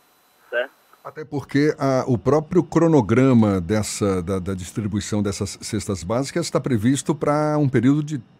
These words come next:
Speaker 2: três semanas, ou seja, mais do que quinze dias, não é verdade? Então já, já se espera que essa medida seja, a, a, a suspensão das aulas seja extensiva pra um período maior, não?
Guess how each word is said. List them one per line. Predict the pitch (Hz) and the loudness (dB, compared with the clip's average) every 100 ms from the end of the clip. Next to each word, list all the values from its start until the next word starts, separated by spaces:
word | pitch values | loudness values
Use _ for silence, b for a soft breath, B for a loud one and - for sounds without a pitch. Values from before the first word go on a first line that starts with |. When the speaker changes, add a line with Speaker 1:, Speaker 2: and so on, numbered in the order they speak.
| _ | _
Speaker 2:
três | 151 196 156 | 0 2 0
semanas, | - 110 98 117 85 69 - - 92 | -2 0 2 2 0 -6 -14 -12 -12
ou | |
seja, | 85 98 80 | -8 -8 -6
mais | 95 117 123 | -4 -4 -6
do | |
que | 139 | -8
quinze | 143 156 165 | -4 -4 -2
dias, | 156 120 82 - | -2 -2 -2 -4
não | 95 | -4
é | |
verdade? | 92 120 110 | -2 -2 -2
Então | 131 143 | -2 0
já, | 160 170 | 0 0
já | 139 156 | -2 -2
se | - | -2
espera | 180 - - 139 147 190 208 B B B B B - | -4 0 2 2 2 0 -6 B B B B B -6
que | 135 147 165 | -2 -2 -2
essa | 147 131 - | -4 -4 -2
medida | 135 107 123 170 | 0 0 -2 -2
seja, | - 143 143 156 175 185 151 107 B B - | -2 0 0 -2 -4 -2 -2 -2 B B -8
a, | |
a, | 110 123 - | -6 -6 -6
a | |
suspensão | - 143 - 127 104 - 170 | -4 -4 -2 -2 0 0 0
das | 165 104 | 0 -2
aulas | 107 127 151 151 - B B - | 0 0 0 -4 -10 B B -18
seja | - 131 131 135 127 | -6 -4 -2 -2 -2
extensiva | 123 - 110 - 110 117 135 | -4 -6 -6 -4 -4 -4 -4
pra | 147 143 135 123 117 | -4 -4 -2 -2 -2
um | 107 | -2
período | 113 110 135 | -2 -2 0
maior, | 151 113 101 | 0 0 0
não? | 98 120 | -4 -6